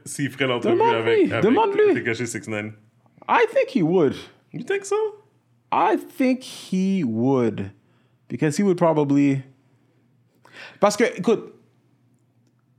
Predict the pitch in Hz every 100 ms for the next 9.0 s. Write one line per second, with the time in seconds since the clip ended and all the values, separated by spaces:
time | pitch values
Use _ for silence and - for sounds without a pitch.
0 | _ _ - 175 170 190 220 262 240 147
1 | 151 110 98 104 175 143 139 113 104 98
2 | - 82 - 110 117 131 127 113 113 117
3 | 110 - _ _ _ _ - 95 95 151
4 | 92 - - 95 90 80 - _ _ _
5 | _ _ _ _ - 120 123 127 120 143
6 | 147 151 175 165 143 - - - 127 131
7 | 143 139 - - 117 117 101 120 - 135
8 | 120 160 160 175 143 131 139 127 131